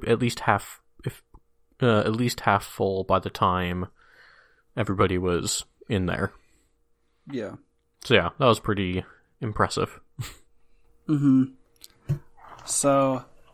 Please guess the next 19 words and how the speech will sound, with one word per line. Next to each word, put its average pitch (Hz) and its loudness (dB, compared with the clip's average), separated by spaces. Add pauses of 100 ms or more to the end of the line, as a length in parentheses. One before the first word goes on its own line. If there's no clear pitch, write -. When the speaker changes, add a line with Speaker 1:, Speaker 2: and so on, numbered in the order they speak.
(140)
Speaker 2:
that 160 10
was 208 10
kind 170 4
of 147 8
my 127 4
first 131 -2
impression 113 -2
of 107 -2
it, 104 -8 (300)
was 127 0
Speaker 1:
Yeah. 104 2
Speaker 2:
just 95 0
the 123 -2
number 117 0
of 107 -6
people 113 -4
that 156 4
were 156 6
there. 165 2